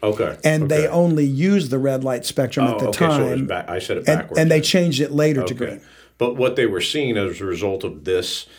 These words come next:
Speaker 1: spectrum or that red was these helicopter pilots were flying, and they weren't letting the helicopter pilots wear the night vision goggles,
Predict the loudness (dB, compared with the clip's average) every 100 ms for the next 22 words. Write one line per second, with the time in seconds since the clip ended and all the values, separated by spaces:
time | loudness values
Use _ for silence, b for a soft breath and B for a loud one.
0 | b b b b _ _ -8 -2 -2 -2
1 | -6 -6 -4 -4 -4 -4 -2 0 0 -4
2 | -8 -6 -4 -4 -8 -10 -6 -2 -2 -2
3 | -6 -6 -10 -8 -6 -6 -8 -10 -18 b
4 | b b -14 -12 -4 -4 -2 -4 -4 -4
5 | -4 -4 -4 -2 0 -2 -4 -6 -6 -6
6 | -10 -10 -12 -8 -8 -10 -8 -6 -4 -4
7 | -6 -10 -10 -10 -10 -8 -8 -8 -10 -10
8 | -8 -10 -10